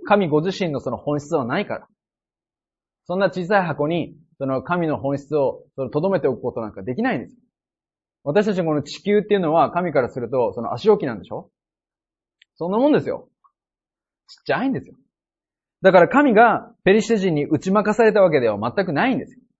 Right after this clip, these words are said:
そして神がペリシテ人の手に渡って、なんか捕虜にされたとか、そんな話でもないんです。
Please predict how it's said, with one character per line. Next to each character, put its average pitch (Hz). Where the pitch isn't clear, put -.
そ 160
し 123
て 147
神 196
が 202
ペ 165
リ 170
シ 170
テ 202
人 175
の 147
手 185
に 170
渡 123
っ 151
て、 -
な 151
ん -
か 127
捕 208
虜 202
に 151
さ 131
れ 123
た 135
と 117
か、 98
そ 160
ん 185
な 196
話 202
で 233
も 175
な 113
い 185
ん 131
で -
す。 -